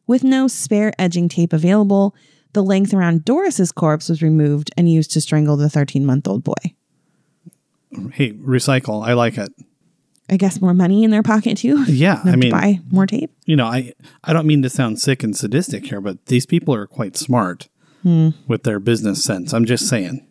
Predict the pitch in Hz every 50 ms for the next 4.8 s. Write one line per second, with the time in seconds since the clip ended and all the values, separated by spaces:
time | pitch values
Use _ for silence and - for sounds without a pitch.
0 | _ _ - 165 - 170 175 175 160 - - - - 82 110 156 - - - 190
1 | - 143 - _ _ - _ _ _ _ _ _ _ _ _ _ - 208 202 202
2 | 202 196 202 185 175 - - 185 180 - 185 170 165 160 165 165 165 165 - -
3 | 160 156 156 160 165 160 165 156 151 - - - 151 151 151 - 175 165 - 185
4 | 185 196 - - 165 156 - - 139 156 151 147 160 196 220 247